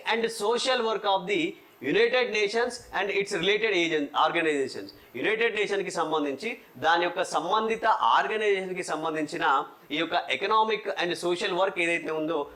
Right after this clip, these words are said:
దానిని కోఆర్డినేట్ చేయడం జరుగుతుంది ఈ యొక్క ఎకనామిక్ సోషల్ కౌన్సిల్ అనేది. ఓకే, రైట్ గైస్. So it has ఫిఫ్టీ ఫోర్ మెంబర్స్ అండి. దీంట్లో ఫిఫ్టీ ఫోర్ మెంబర్స్ ఉన్నారు, elected by the General Assembly. యునైటెడ్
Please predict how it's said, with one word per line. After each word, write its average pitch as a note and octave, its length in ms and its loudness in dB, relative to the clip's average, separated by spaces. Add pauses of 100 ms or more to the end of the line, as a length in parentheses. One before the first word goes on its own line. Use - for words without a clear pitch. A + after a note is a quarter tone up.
(240)
దానిని G3 380 4 (100)
కోఆర్డినేట్ G3 460 0
చేయడం E3+ 300 0
జరుగుతుంది D3+ 400 -2 (320)
ఈ D3 80 2
యొక్క E3 140 -4 (1160)
ఎకనామిక్ G#3 580 2 (320)
సోషల్ G#3+ 420 2 (240)
కౌన్సిల్ E3 460 2 (180)
అనేది. G#2+ 280 -4 (240)
ఓకే, A#3 120 0 (520)
రైట్ C3 240 0
గైస్. F2+ 180 -6 (360)
So B3 80 2 (180)
it G3 80 2 (100)
has B3 160 4 (440)
ఫిఫ్టీ - 420 -2 (220)
ఫోర్ A#3 220 4 (100)
మెంబర్స్ F3+ 400 4
అండి. G#2+ 180 -4 (160)
దీంట్లో A3 260 0 (140)
ఫిఫ్టీ G3+ 260 -4 (120)
ఫోర్ A3 220 0
మెంబర్స్ F#3 360 2
ఉన్నారు, E3+ 260 4 (320)
elected G3 400 0
by G3+ 60 4 (100)
the D#3+ 60 2 (100)
General F#3 300 2
Assembly. B2 280 -4 (280)
యునైటెడ్ G#3 380 0